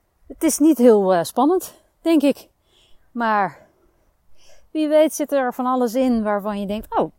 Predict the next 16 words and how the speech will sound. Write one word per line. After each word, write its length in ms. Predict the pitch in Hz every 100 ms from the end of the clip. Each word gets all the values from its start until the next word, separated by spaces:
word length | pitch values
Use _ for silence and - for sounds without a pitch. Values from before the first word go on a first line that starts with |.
| _
nou, 160 | 359 262
daar 140 | - 160
heb 120 | 214
ik 60 | 269
wel 140 | 277
wat 120 | 285
aan." 180 | 285 302 359 _ _ - - _ _ _ _ -
Of, 140 | 240
"Oh, 120 | 262
daar 100 | 226
zet 180 | 190 190
je 60 | 175
me 100 | 165
op 120 | -
gedachten." 720 | 233 262 285 - 277 262 240
Of 400 | 190 - - -